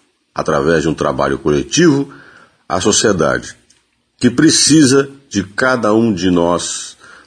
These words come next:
naquilo que faz para o bem comum da vida social.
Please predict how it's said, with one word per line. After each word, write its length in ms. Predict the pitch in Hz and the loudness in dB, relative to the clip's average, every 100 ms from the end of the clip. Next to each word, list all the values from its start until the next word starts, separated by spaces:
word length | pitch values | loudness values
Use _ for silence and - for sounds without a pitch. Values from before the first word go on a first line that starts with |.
| - | -8
naquilo 340 | 82 - 98 90 | -6 -2 -2 -2
que 180 | 90 | -6
faz 840 | 80 - 90 85 82 - - - - _ | -10 -4 -2 0 -2 -6 -6 -8 -14 _
para 160 | 82 78 | -2 -2
o 40 | |
bem 220 | 73 85 | 0 -2
comum 520 | - 78 71 80 80 - _ - | 0 -2 0 -2 -4 -8 _ -4
da 140 | 78 | -2
vida 240 | 71 73 | -2 -2
social. 680 | 71 - 69 - 60 50 | -4 -4 -6 -2 -2 -4